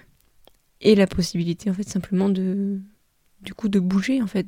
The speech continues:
de déménager. Rien ne me retenait d'autre à Paris que mon boulot de prof. J'avais pas de connaissances, enfin, j'ai ma famille, une partie de ma famille qui était en banlieue, mais voilà, il y a aussi mes,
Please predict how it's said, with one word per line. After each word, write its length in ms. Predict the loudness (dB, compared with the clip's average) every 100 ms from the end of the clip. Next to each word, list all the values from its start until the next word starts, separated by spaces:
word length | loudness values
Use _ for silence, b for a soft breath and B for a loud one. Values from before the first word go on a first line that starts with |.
| -4
de 40 |
déménager. 640 | 0 4 4 4 2 0
Rien 240 | -2 2 2
ne 60 |
me 100 | 4
retenait 280 | 0 0 -2
d'autre 400 | 0 0 -2 -12 -10
à 100 | -10
Paris 380 | -4 -4 -4 -2
que 120 | 0
mon 260 | 2 4 2
boulot 280 | 2 2 0
de 60 |
prof. 380 | -2 -10 -10 -20 B B B B B B B B -10
J'avais 280 | -2 0 2
pas 180 | 0
de 60 | 2
connaissances, 560 | 2 0 2 0 0 0
enfin, 120 | 0
j'ai 140 | 4
ma 120 | 2
famille, 380 | 2 0 0 0
une 240 | 2 2 0
partie 240 | -4 0
de 60 | 0
ma 80 |
famille 280 | 2 0 0
qui 120 | -2
était 140 | -6 -2
en 100 | -2
banlieue, 340 | 0 2 2
mais 200 | 0 -2 -6 B B B B B B _ _ -6
voilà, 200 | -2 0
il 60 | 0
y 40 |
a 20 |
aussi 180 | -2 -2
mes, 160 | -2